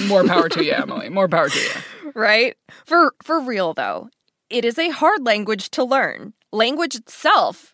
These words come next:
Speaker 2: actually, is an incredible ability, if you think about it, that we humans
Speaker 1: Mm-hmm.
Speaker 2: have. It involves many parts of the brain,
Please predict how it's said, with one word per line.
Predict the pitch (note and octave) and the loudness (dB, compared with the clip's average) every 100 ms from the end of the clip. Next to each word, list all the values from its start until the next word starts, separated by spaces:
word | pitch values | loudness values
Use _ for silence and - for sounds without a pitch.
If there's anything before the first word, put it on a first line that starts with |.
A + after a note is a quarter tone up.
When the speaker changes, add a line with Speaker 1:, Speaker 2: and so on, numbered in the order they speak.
| - | -4
Speaker 2:
actually, | E3+ - D3+ D3 - | -4 -4 -10 -8 -8
is | F#3 | -8
an | F#3+ | -6
incredible | G3 - G3 G3 F#3+ G#3+ | -8 -2 0 0 0 2
ability, | F#3 F3 E3+ E3 B2 E2+ | 2 2 -4 -4 -6 -8
if | - | -12
you | G#3+ | -10
think | A4+ B4+ | -6 -4
about | G3+ D3 C#3+ | -2 -2 -2
it, | C3+ - _ | -4 -8 _
that | - F#3 | -6 -4
we | A3+ | -2
humans | D#4+ G3+ F#3+ A3+ C#4 | 0 2 2 -2 -2
Speaker 1:
Mm-hmm. | D#4 | 0
Speaker 2:
have. | A#3+ E3+ - | 0 0 -2
It | G#3+ | -2
involves | G#3+ G3 F#3 | 0 0 0
many | F3+ F#3+ C4 | -2 -4 -4
parts | B3 A3+ A3+ | -6 -6 -8
of | |
the | G#3+ | -4
brain, | F#3 E3 F3 | -4 -4 -6